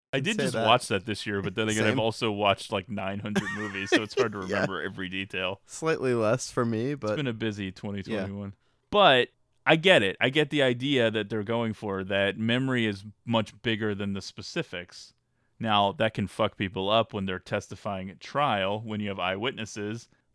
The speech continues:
Speaker 1: but I think human brains work differently than we think that they do sometimes, even though we have them and we experience them in real time with our own brain.
Speaker 2: Right.
Speaker 1: But because in our mind, our memory is what really happened, no matter what. But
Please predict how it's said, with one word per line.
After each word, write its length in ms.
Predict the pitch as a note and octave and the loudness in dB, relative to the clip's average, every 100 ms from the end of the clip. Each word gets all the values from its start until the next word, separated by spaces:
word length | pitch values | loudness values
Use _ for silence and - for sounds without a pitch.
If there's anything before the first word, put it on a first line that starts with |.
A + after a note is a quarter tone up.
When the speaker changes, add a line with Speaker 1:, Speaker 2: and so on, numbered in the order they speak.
| _ | _
Speaker 1:
but 280 | C#3 C3 A2+ _ _ _ - | 2 4 0 _ _ _ -6
I 80 | |
think 200 | A#2+ C3 | -4 -4
human 360 | - C#3 C3 A#2 | -2 -2 0 0
brains 480 | G#2 G#2+ A2+ A2 G2 | 2 2 2 0 0
work 300 | G#2 G#2+ - | -2 -2 -2
differently 420 | A2+ - G2+ A2 | -6 -6 -8 -6
than 220 | G2+ G2+ | -4 -4
we 100 | G2+ | -6
think 380 | - - A2 B2 | -8 -8 -8 -6
that 140 | D3 | -6
they 140 | D#3+ D3+ | -4 -4
do 240 | D3 D3+ | -4 -4
sometimes, 520 | E3 E3 D#3 D#3 D#3+ B2+ | -6 -8 -6 -4 -4 -2
even 240 | C3 C3+ | -2 0
though 160 | B2+ A2+ | 0 0
we 200 | A2 G#2 | -2 -2
have 340 | G#2 C#3+ G#2+ | 0 0 -2
them 240 | G#2+ A#2 | -6 -6
and 180 | G#2+ G#2+ | -6 -4
we 120 | A2 | -4
experience 640 | G2+ - - A#2+ B2+ G#2+ - | -4 -6 -10 -6 -4 -6 -8
them 180 | A2 G#2 | -8 -8
in 100 | G2+ | -6
real 200 | G2+ G2 | -8 -6
time 280 | A#2 A2+ | -4 -4
with 140 | G2+ G2+ | -4 -6
our 120 | F#2+ | -4
own 200 | C3+ C#3+ | -4 -6
brain. 420 | F#2 F#2 F2+ G#2 - D3+ | -6 -6 -6 -8 -12 -6
Speaker 2:
Right. 260 | A2+ F2+ - _ _ _ _ D3+ | -6 -6 -12 _ _ _ _ 0
Speaker 1:
But 200 | C#3+ C#3 | 0 0
because 320 | C3+ D#3+ D3 | 4 4 4
in 120 | E3+ | 4
our 140 | E3 | 4
mind, 600 | D3 D3 A#3 D3+ A#2 A#2+ - | 4 4 4 4 2 0 2
our 120 | C3 | 2
memory 520 | C3+ D#3 D#3 B2 A#2+ | 4 2 2 2 2
is 120 | A2+ A#2 | 2 0
what 140 | A2+ G2+ | -4 -4
really 260 | A2 A2+ | -2 -2
happened, 440 | G2+ C#3 - F2 F#2+ | 0 -2 -2 -8 -6
no 100 | G#2+ | -2
matter 300 | A2 G2+ F#2+ | 0 0 -2
what. 380 | F#2 B2+ D#2+ - _ _ _ _ _ | -2 -2 -2 -6 _ _ _ _ _
But 140 | - | -8